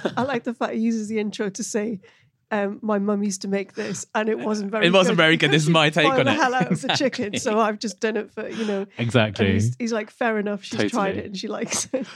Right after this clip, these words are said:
Speaker 1: But I think this is what, what actually excites me about this book, um, along with actually the Rambutan book we were talking about earlier,
Speaker 2: Yeah.
Speaker 1: is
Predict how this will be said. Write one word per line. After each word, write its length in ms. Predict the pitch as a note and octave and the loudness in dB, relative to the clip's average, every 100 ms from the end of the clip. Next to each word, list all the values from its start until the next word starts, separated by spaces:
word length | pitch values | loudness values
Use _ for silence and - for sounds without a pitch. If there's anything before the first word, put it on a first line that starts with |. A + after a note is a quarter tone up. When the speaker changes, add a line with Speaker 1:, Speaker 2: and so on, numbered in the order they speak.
| - | 0
Speaker 1:
But 140 | G#3 | 2
I 80 | A#3 | 4
think 120 | D4 | 2
this 120 | E4 G3 | 2 0
is 80 | E3 | 4
what, 220 | A3 E3+ | 2 6
what 240 | G#3+ G3 | 4 6
actually 420 | G3 F3 F3+ D3 | 4 6 6 6
excites 500 | C3 C#3 - C#3+ C#3+ B2 | 4 0 2 2 0 0
me 20 | |
about 200 | A2+ A#2 | 2 2
this 120 | A#2 | 0
book, 340 | A2+ G2+ - | 2 0 -2
um, 300 | G#2+ G#2 G#2 A2+ | 0 2 2 2
along 320 | A#2 B2+ C3 | 4 6 6
with 160 | A2 | 4
actually 260 | G#2+ G#2+ A2 | 2 -4 -2
the 40 | G#2+ | 0
Rambutan 320 | G#2+ G#2+ A2 | 2 2 0
book 140 | G2 G2+ | 0 -2
we 60 | G2 | -6
were 80 | |
talking 160 | - G2+ G#2 | -4 -2 0
about 120 | A#2+ | 2
earlier, 260 | G#2+ F#2+ | 2 2
Speaker 2:
Yeah. 100 | G2+ | 2
Speaker 1:
is 180 | G#2 G2 | 0 -2